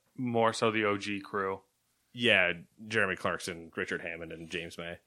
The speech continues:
Speaker 1: Um, what else was I gonna say? Uh,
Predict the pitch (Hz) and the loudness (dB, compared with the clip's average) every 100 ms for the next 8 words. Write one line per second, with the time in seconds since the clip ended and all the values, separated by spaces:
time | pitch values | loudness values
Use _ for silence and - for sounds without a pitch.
0 | _ - - _ _ _ _ _ - - | _ -20 -20 _ _ _ _ _ -20 -6
1 | 123 123 127 123 123 123 120 117 117 _ | 6 8 8 8 6 4 2 -6 -10 _
2 | 120 117 113 - 107 104 107 101 - 107 | -6 -2 -2 -2 -8 -8 -8 -8 -6 -2
3 | 104 101 101 - - 104 101 101 101 | -2 -2 -4 -8 -6 -2 -2 -2 -2